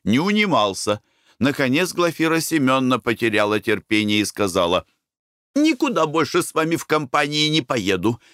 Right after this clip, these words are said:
Решительно никуда. Это просто несносно с вами путешествовать». «Да и сам я не поеду»,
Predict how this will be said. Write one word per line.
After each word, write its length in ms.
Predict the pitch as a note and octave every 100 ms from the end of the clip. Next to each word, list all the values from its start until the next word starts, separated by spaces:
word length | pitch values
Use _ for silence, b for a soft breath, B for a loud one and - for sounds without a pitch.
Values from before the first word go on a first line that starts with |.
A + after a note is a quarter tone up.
| b
Решительно 720 | B3 B3 A#3+ F#3 E3 D3+ D3+
никуда. 520 | D#3+ D3 E3+ F#2 E2 _ _ _ _ _
Это 200 | B2+ B2+
просто 360 | A#2+ C#3+ - F3
несносно 840 | B3+ - D#4+ E4+ C#4+ G3 E3 F3
с 80 | -
вами 240 | E3 E3+
путешествовать». 880 | E3 E3+ E3+ E3+ E3+ - E3 F3+ - _ _ _ _ _ _
«Да 200 | C#2 G2
и 220 | A#2 B2
сам 460 | A#2+ - C#3 C3 A#2+
я 260 | A#2+ A2+ G#2
не 180 | A2
поеду», 840 | G2 A2+ G#2+ G2+ F2+ E2 D#2+ D#2